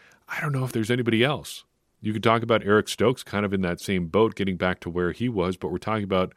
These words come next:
that level of play being nearly two years old at this point. We're talking about a guy who's, who apparently wasn't in football shape last week, again, which is fair and legit. He hasn't played in a football game in over a year, so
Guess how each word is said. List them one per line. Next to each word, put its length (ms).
that 280
level 260
of 100
play 220
being 340
nearly 340
two 240
years 280
old 240
at 80
this 160
point. 400
We're 140
talking 320
about 200
a 40
guy 320
who's, 260
who 80
apparently 380
wasn't 300
in 120
football 360
shape 280
last 260
week, 160
again, 280
which 180
is 100
fair 440
and 100
legit. 360
He 100
hasn't 260
played 200
in 40
a 60
football 360
game 280
in 100
over 400
a 80
year, 400
so 340